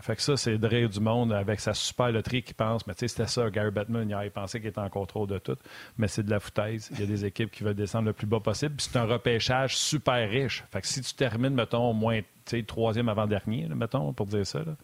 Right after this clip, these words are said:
troisième dernier, ou peu importe comment on dit ça, ben, t'es assuré de pas descendre plus bas que cinq dans un, le cinq dans un repêchage qui est absolument considéré comme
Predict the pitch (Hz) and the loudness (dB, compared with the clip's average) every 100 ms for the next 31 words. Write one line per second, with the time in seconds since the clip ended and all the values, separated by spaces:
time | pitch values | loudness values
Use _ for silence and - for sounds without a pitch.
0 | - - 107 104 117 107 110 101 98 127 | -6 0 2 4 2 2 0 0 -2 -4
1 | 107 101 110 107 104 104 85 - - - | -2 -2 -2 -2 -4 -4 -6 -12 -14 -18
2 | - - - - - - - _ - 101 | -20 -20 -20 -20 -20 -20 -20 _ -2 0
3 | 117 117 - 117 139 127 110 107 120 117 | 2 2 4 2 2 2 2 2 0 0
4 | 107 113 - 123 131 113 110 104 117 117 | 0 0 2 0 2 2 2 2 0 2
5 | 113 107 127 139 117 107 107 110 110 101 | 2 2 0 2 2 2 4 2 2 2
6 | 120 131 - 110 - - - - 101 - | 2 2 0 -2 -2 -8 -4 -4 -2 -2
7 | - 113 120 123 - - 117 107 113 104 | 0 2 2 0 -4 -4 -2 0 0 0
8 | 120 110 | 0 -2